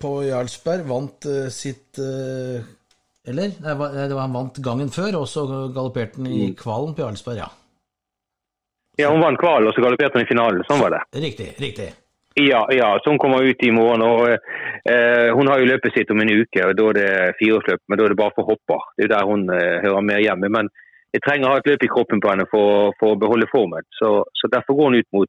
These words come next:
Speaker 2: eh, Hingsten i morgen, så, eh, normalt sett så, så slår hun ikke, eh, de beste der, men, men hun skal i hvert fall få et løp i kroppen før Bjerke om en uke, men, eh,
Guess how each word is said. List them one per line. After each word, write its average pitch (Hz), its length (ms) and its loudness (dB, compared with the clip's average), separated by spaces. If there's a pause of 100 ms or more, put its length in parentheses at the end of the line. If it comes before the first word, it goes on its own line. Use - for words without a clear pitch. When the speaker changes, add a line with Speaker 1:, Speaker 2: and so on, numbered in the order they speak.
Speaker 2:
eh, 95 160 0
Hingsten 101 360 -2
i 101 60 0
morgen, 92 320 2
så, 95 320 2 (760)
eh, 95 440 2
normalt 113 360 0
sett 117 200 -2
så, 113 300 2
så - 240 -6
slår 123 160 4
hun 92 160 0
ikke, 95 200 0
eh, 90 760 0
de 95 120 -2
beste 101 360 -2
der, 92 160 0
men, 98 220 -2 (100)
men 101 260 -4
hun 98 180 -2
skal 123 160 0
i 120 40 0
hvert - 40 -12
fall 113 200 -4
få 107 80 2
et - 120 -2
løp 101 180 0
i 95 100 -2
kroppen 90 320 -4 (120)
før 92 200 0 (100)
Bjerke 95 320 -4
om 90 140 -4
en 90 160 -2
uke, 87 260 -4
men, 92 260 -4
eh, 95 180 2